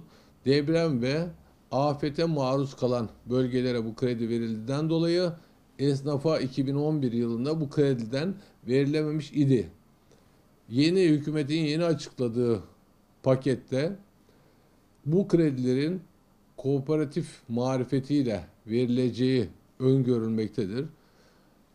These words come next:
İnşallah, e, önümüzdeki günlerde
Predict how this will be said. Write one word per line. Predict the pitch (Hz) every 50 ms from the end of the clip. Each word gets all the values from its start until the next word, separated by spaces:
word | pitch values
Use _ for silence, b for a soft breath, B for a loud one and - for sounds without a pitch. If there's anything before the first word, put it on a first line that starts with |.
| _ -
İnşallah, | 147 170 180 180 165 - 151 135 127 131 143 156 165 160 - - -
e, | 123 123 123 120 120 123
önümüzdeki | 139 143 147 147 147 147 143 143 139 135 160 165
günlerde | 151 127 120 117 113 110 113 113 151 156 165